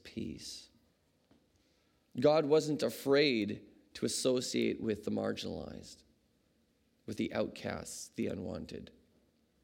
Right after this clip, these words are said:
God invites outcasts, and he identifies even as an outcast.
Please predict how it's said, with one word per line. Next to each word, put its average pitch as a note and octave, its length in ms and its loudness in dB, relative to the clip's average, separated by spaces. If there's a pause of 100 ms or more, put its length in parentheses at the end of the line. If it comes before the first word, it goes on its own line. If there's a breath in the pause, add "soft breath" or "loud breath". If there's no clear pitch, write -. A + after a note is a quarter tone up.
(1300 loud breath)
God C#3 220 8
invites C#3+ 500 4
outcasts, A#2 880 2
and B2 120 4
he B2 300 2 (120)
identifies B2+ 1120 -2 (300 soft breath)
even F#2+ 540 -4 (140)
as A2+ 360 -8
an - 140 -8
outcast. - 840 -14